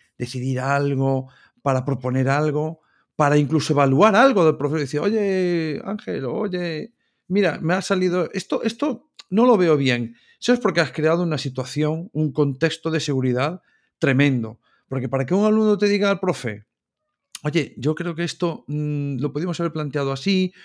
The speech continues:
o qué te parece si", tiene que sentirse muy seguro con el profe, sabe que no va a haber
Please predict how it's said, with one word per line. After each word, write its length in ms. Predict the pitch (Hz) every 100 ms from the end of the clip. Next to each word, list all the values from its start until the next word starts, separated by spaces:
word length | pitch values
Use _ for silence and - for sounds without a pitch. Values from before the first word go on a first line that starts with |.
| - -
o 140 | 131
qué 100 | 180
te 100 | 170
parece 340 | 160 160 160
si", 340 | 151 208 220 226 _ _ _
tiene 180 | 240 277
que 60 |
sentirse 340 | 226 196 233 220
muy 100 | 190
seguro 320 | 180 214 170
con 120 | 135
el 80 | 120
profe, 220 | 120 117 117
sabe 220 | 175 185
que 100 | 165
no 80 | 165
va 80 |
a 40 | 156
haber 380 | 165 156 -